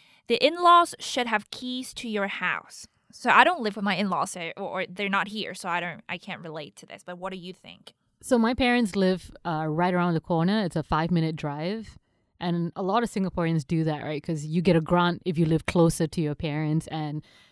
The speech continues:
Speaker 2: you get so much help with your parents, and that's great. But regardless of how near you stay, like, I've, I've got a friend whose in-laws stay, stays two, two floors above her.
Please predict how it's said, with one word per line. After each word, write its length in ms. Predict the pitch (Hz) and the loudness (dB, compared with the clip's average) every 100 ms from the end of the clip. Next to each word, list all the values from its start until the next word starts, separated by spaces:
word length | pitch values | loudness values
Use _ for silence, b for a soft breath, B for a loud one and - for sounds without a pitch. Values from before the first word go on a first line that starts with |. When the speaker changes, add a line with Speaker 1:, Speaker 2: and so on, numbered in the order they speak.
| b b | b b
Speaker 2:
you 140 | 185 | -2
get 160 | 180 185 | 0 -2
so 280 | - 359 359 | 4 6 8
much 240 | 349 - | 6 4
help 180 | 277 269 | 2 2
with 140 | 262 | 0
your 120 | 269 | -2
parents, 640 | 254 262 254 254 254 254 - _ _ _ _ _ | 2 2 2 2 0 -2 -4 _ _ _ _ _
and 200 | 202 196 | -4 0
that's 340 | 269 311 311 | 2 0 -2
great. 480 | 196 233 233 226 220 - _ _ _ _ _ _ _ _ _ | -4 -2 0 -2 -4 -10 _ _ _ _ _ _ _ _ _
But 280 | - 208 202 - | 2 4 2 -4
regardless 720 | 170 175 156 190 240 254 262 254 | -6 -4 0 2 2 2 0 0
of 100 | 208 | -2
how 280 | 196 208 226 | 2 4 4
near 300 | 202 214 226 | 4 4 2
you 180 | 214 | 0
stay, 640 | 214 - 190 185 185 190 175 | -4 -6 -4 -2 -2 -4 -8
like, 220 | 180 170 - | -8 -8 -6
I've, 240 | 190 214 233 | -2 -2 -2
I've 140 | - 220 | -2 -2
got 160 | 262 | -2
a 40 | 240 | 0
friend 280 | 220 202 202 B B B | 4 4 2 B B B
whose 460 | - 220 208 185 - _ | 0 2 2 0 -6 _
in-laws 500 | - 254 240 233 226 | 4 4 4 2 -2
stay, 380 | - - 196 190 - _ | -4 -2 0 0 -6 _
stays 480 | - - 190 196 - | -10 -4 -2 -2 -2
two, 260 | 214 196 160 - | 0 0 -2 -8
two 160 | - 196 | -4 -2
floors 280 | 190 180 | 2 2
above 280 | 160 147 156 | 2 0 -4
her. 240 | - 151 | -6 -8